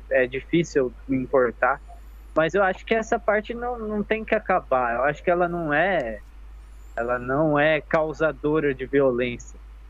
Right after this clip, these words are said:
Eu acho que outros tipos de opinião, quando, por exemplo, o comentarista às vezes passa do ponto criticando o atleta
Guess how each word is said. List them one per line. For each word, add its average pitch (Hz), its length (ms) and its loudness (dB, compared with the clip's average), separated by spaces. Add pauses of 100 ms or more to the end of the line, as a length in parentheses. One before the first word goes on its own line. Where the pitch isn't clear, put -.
(140)
Eu 127 100 4
acho 131 220 0
que 156 120 0
outros 202 540 2
tipos 165 460 -4
de 147 80 2
opinião, 147 680 0 (380)
quando, 143 560 2
por 147 140 2
exemplo, 143 420 2
o - 20 -6
comentarista 139 800 0
às 120 140 -2
vezes 135 460 -2 (280)
passa 160 300 0
do 143 140 -2
ponto 143 340 -4
criticando 131 580 -2
o 117 40 2
atleta 135 640 0